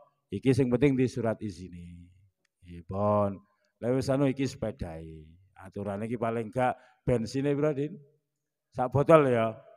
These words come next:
Ah, sak botol. Karo gawakno sego sak bungkus lho. Enak to. Ustaz sapa? Sogir ya? Heeh, agar sepeda itu metu oleh sego sak bungkus. Dilek gawe apa? Sahur ya to.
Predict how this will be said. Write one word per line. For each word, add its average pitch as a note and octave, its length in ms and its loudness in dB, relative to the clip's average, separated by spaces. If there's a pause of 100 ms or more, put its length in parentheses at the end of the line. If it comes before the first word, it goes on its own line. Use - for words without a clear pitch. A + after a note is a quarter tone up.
(100)
Ah, F#2 480 -6
sak F2 240 -8
botol. F#2 680 -2 (260)
Karo D3 320 6
gawakno C3 400 2
sego D3 240 0
sak A#2+ 260 0
bungkus A2 640 0
lho. G#2 480 -4
Enak E3 480 -4
to. C3 320 2 (320)
Ustaz C#3 400 0
sapa? D#3 320 -2 (560)
Sogir C3+ 440 4
ya? A2+ 360 0 (160)
Heeh, C3 560 -4
agar A2+ 240 -4 (560)
sepeda B2 480 0
itu B2 80 -2 (240)
metu B2+ 480 2
oleh G#2+ 320 -2
sego G#2 240 -4
sak F#2+ 160 -4
bungkus. F2+ 800 0
Dilek G2+ 240 -6
gawe G#2+ 320 -2
apa? B2 220 6 (420)
Sahur F#2+ 800 -2
ya A2+ 160 0
to. B2 240 4